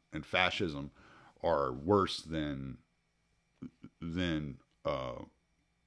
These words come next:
czarists and, and monarchs in, in effect. And, uh, when we overthrew all the monarchies around the world, we did not see this as, uh,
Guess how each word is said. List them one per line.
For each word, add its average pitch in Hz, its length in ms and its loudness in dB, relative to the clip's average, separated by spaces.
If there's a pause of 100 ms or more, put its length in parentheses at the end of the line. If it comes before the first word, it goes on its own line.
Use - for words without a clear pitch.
(280)
czarists 85 720 2
and, 76 360 -2
and 78 140 -4
monarchs 71 640 -4 (960)
in, 80 300 -2 (840)
in 90 120 0
effect. - 560 -4 (200)
And, 73 300 -6
uh, 57 220 -6 (720)
when 90 220 0
we 85 220 0
overthrew 98 680 6 (460)
all 98 160 10
the 87 80 4
monarchies 78 600 0
around 71 200 -4
the 71 60 -4
world, 73 220 -2
we 95 120 2
did 90 120 2
not 85 220 0
see 73 400 -4 (280)
this 87 460 0
as, 73 400 0
uh, 65 320 0